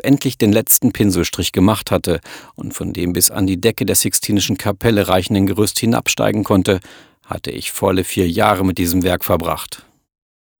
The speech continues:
Alle Gewölbeflächen, jede Figur, jedes Gewand, jedes Gesicht, ja sogar jedes Dekorationselement habe ich selbst gemalt. Obgleich mein Herz stets für die Bildhauerei schlug,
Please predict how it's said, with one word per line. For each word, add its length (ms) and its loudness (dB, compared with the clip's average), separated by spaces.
Alle 220 -2
Gewölbeflächen, 1040 0
jede 320 -4
Figur, 480 4
jedes 360 0
Gewand, 380 2
jedes 400 -2
Gesicht, 340 -2
ja 180 0
sogar 320 -2
jedes 300 -2
Dekorationselement 1120 2
habe 220 -4
ich 120 -2
selbst 320 -4
gemalt. 540 -8
Obgleich 480 -4
mein 140 0
Herz 260 0
stets 320 2
für 80 0
die 80 4
Bildhauerei 640 4
schlug, 460 -2